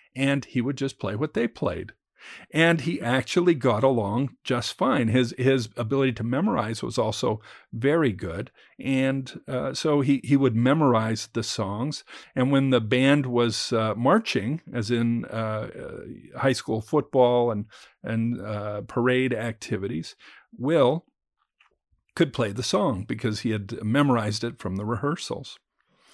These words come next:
Um, in the summer, in between his, uh, junior and senior year, and probably even before that,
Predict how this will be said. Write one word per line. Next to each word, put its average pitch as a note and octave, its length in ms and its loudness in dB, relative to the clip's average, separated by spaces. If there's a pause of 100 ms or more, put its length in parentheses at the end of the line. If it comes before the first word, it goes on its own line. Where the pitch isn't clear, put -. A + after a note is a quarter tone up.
(600)
Um, D3+ 340 4
in A#3+ 220 4
the B3 100 6
summer, C#3 720 0 (300)
in D3 160 2
between D3 500 2
his, B2 640 2
uh, A2+ 120 -2
junior B2+ 400 2
and A2+ 120 2
senior D3 440 -2
year, F#2 520 -6
and B2 440 -2
probably C#3 400 -2
even A#2 320 0
before D3 400 0
that, G#2+ 340 -6